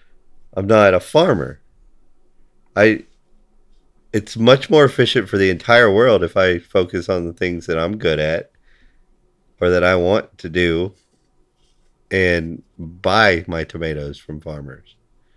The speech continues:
But you can't count on that because it is artificially manipulated. And the farming industry in America is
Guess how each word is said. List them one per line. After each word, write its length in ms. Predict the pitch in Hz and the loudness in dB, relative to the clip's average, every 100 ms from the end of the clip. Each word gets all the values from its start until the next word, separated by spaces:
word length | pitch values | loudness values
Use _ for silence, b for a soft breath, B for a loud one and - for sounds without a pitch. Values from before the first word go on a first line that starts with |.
| _ _ _ _ _ _ _ _ _ _ _ _ _ _ | _ _ _ _ _ _ _ _ _ _ _ _ _ _
But 280 | - 87 82 - _ _ _ _ _ | -2 -2 -2 -10 _ _ _ _ _
you 160 | 90 87 | -12 -6
can't 280 | 110 98 - | -2 -2 -2
count 260 | 127 131 | 2 2
on 160 | 104 82 | 2 0
that 280 | 82 78 82 | -4 -6 -10
because 540 | 85 101 82 - _ _ _ _ | -8 -6 -8 -12 _ _ _ _
it 140 | - 87 | -10 -2
is 340 | 104 98 - | -2 -2 -6
artificially 840 | 87 85 80 - 78 - 76 73 - _ _ _ _ _ _ _ _ _ _ _ _ | -4 -4 -4 -8 -10 -10 -10 -12 -14 _ _ _ _ _ _ _ _ _ _ _ _
manipulated. 720 | 87 87 78 82 76 76 82 | -4 -2 -4 -6 -6 -4 -6
And 260 | 85 98 101 | -2 0 2
the 80 | 98 | 0
farming 520 | - 110 120 110 92 | 0 2 2 2 0
industry 540 | 82 78 - 85 78 | -4 -6 -10 -10 -8
in 100 | 78 | -8
America 440 | 78 80 78 76 82 | -8 -6 -8 -6 -8
is 360 | 78 80 80 | -6 -8 -10